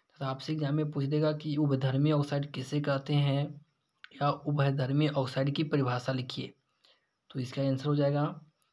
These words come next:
उभयधर्मी ऑक्साइड किसे कहते हैं, हम पढ़ेंगे ऐसे धातु ऑक्साइड जो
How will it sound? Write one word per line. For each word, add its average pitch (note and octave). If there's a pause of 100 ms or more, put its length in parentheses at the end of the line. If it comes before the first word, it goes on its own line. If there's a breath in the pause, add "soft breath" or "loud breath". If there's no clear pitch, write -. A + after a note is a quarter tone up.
(140)
उभयधर्मी C#3
ऑक्साइड C#3+
किसे D3+
कहते D3
हैं, C#3+
हम C3+
पढ़ेंगे C#3 (640)
ऐसे C#3+
धातु C3 (1300)
ऑक्साइड D3
जो C#3